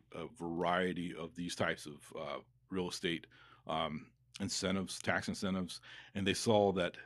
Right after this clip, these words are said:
ninety percent of the time it made zero difference whether or not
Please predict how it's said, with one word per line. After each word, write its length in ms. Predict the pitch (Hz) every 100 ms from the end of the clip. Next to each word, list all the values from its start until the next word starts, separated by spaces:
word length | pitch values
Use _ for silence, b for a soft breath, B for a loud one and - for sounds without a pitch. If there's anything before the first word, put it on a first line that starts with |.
| -
ninety 520 | 95 95 101 117 120
percent 320 | 117 - 104
of 60 | 85
the 60 |
time 280 | 80 90 82
it 80 | 80
made 240 | 82 76
zero 340 | 85 82 90 85
difference 380 | 85 80 80 -
whether 200 | 82 80
or 40 |
not 260 | 78 80